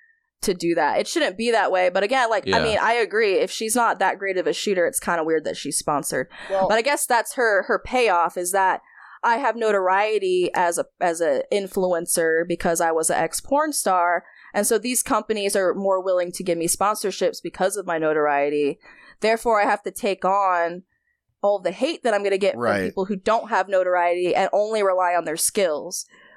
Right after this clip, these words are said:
Speaker 1: which
Speaker 2: Yeah.
Speaker 1: she just happened to have the opportunity of notoriety at, at the right moment of the thing she wanted to do.
Speaker 3: Well,
Speaker 2: Well,
Speaker 3: it's
Speaker 2: perfect
Speaker 1: So she
Speaker 2: example,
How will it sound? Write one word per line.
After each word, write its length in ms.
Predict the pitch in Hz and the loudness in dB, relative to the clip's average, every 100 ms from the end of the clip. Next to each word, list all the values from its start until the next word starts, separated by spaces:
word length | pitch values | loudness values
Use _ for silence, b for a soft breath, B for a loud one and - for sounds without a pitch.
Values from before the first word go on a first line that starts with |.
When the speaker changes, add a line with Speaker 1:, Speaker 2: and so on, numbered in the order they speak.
| - | -2
Speaker 1:
which 200 | 202 170 | 0 2
Speaker 2:
Yeah. 60 | - | 0
Speaker 1:
she 220 | 302 330 | 0 2
just 180 | 302 - | 0 2
happened 400 | 226 220 214 196 | 0 0 -2 -2
to 80 | 208 | 0
have 220 | 196 190 | 0 0
the 100 | 190 | 0
opportunity 800 | 185 185 190 - 185 185 180 - | 0 -2 -6 -6 -2 0 2 2
of 440 | 185 175 165 160 - | 2 4 2 0 -8
notoriety 840 | 190 185 175 170 165 160 160 160 151 | -2 2 4 4 2 2 0 0 0
at, 180 | 160 165 | -2 -2
at 140 | - 170 | -6 -2
the 80 | 170 | 0
right 240 | 170 143 | 0 0
moment 520 | 170 175 175 147 135 - | 0 0 0 0 -2 -2
of 160 | 170 160 | -4 -2
the 60 | |
thing 240 | 170 165 160 | -4 -4 -4
she 180 | - | -4
wanted 260 | 160 147 - | -2 -2 -2
to 80 | - | -8
do. 440 | - 160 90 85 185 | -4 -2 -2 -4 -6
Speaker 3:
Well, 180 | 180 180 - | -4 -4 0
Speaker 2:
Well, 120 | 214 | -2
Speaker 3:
it's 120 | - | 0
Speaker 2:
perfect 240 | - - | 2 2
Speaker 1:
So 60 | - | 2
she 60 | 247 | 2
Speaker 2:
example, 160 | 240 | 2